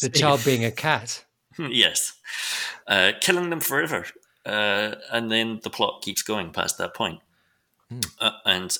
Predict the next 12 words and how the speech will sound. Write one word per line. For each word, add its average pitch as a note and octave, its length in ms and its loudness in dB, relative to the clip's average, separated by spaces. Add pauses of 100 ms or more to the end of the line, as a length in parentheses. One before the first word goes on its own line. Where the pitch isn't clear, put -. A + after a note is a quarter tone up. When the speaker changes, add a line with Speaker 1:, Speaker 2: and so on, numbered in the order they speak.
Speaker 2:
and F2 160 -4
branches F2 580 0
accordingly, E2+ 720 -4
and E2 460 -6 (140)
the, E2+ 320 -6
the F2 140 -4
remaining F2 360 -6
characters, F2+ 600 -2
obviously, E2+ 520 -8 (300)
depending F2 380 -2
on E2 240 -8 (720)
whom G#2+ 580 -4